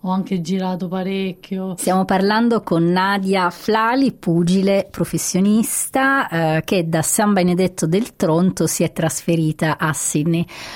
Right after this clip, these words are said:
Speaker 2: Parliamo anche proprio un po' di match. Prima mi stavi raccontando come funzionano. Tu quanti ne hai fatti in Italia? Che titoli hai vinto e cosa vorresti fare qua?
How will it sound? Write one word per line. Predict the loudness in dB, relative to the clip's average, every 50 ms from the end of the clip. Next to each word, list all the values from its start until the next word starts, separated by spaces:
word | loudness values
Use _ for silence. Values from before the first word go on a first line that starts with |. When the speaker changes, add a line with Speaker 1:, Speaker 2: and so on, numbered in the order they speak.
| -16 -10 -4
Speaker 2:
Parliamo | -2 0 2 2 2 2 2 2 2
anche | 2 2 2 0 0 0 -2
proprio | 0 0 0 0 0 0 0
un | 2 2 0 0
po' | 0 0 2 2 2 2
di | 2 2 0 2 2 2 4 4 4 4 4 4
match. | 4 2 2 2 0 -2 -4 -4 -2 0 0 0 0 0 0
Prima | 0 2 2 2 4
mi | 2 2 0
stavi | 0 -2 -2 0 0 2 2 2
raccontando | 2 0 -2 -2 -2 0 0 0 0 0 0 0 2 2 2 2 4 4 2 2 0 -2 -4 -12 -18 -18 -16 -12 -6
come | -2 0 2 0 0
funzionano. | 0 0 0 0 0 0 0 0 0 2 2 2 2 2 2 2 2 2 2 2 2 2 2 2 2 2 2 2 2 2 0 -2 -4 -2
Tu | -2 -2 0
quanti | 0 0 0 2 2 2
ne | 2 2
hai | 2 0
fatti | 0 0 0 0 -2 -4 -6 -2 0 2 4 4 4
in | 4 2
Italia? | 2 2 0 0 2 2 2 2 2 0 0
Che | 0 -4 -4 -2
titoli | -2 -2 0 0 2 2 2
hai | 2 2
vinto | 2 2 4 4 4 4 2 2 0 -2
e | -2 -2
cosa | -2 0 0 2
vorresti | 2 2 0 0 -2 -2 -2 -4
fare | -2 0 0 0 0 -2 -4 -4
qua? | -4 -2 -2 -2